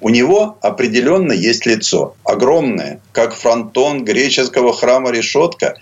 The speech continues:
И, конечно, фигурка, дух экстаза. Она подсвечивается ночью, дополняя образ тихо едущего храма.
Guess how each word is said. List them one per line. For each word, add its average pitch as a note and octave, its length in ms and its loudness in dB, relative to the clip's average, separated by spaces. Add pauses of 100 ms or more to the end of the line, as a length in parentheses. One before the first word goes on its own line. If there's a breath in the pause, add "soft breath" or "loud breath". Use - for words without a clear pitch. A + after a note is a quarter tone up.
(200 loud breath)
И, A#2+ 80 -2
конечно, D3+ 640 -2 (120)
фигурка, D#3 720 0
дух D#3+ 300 -2
экстаза. F#2 720 0 (160)
Она B2+ 260 2
подсвечивается A#2 920 -2
ночью, D3 580 0 (120)
дополняя A#2+ 760 0
образ A2+ 520 0
тихо A2+ 320 -4
едущего E2+ 680 0
храма. C2+ 540 -2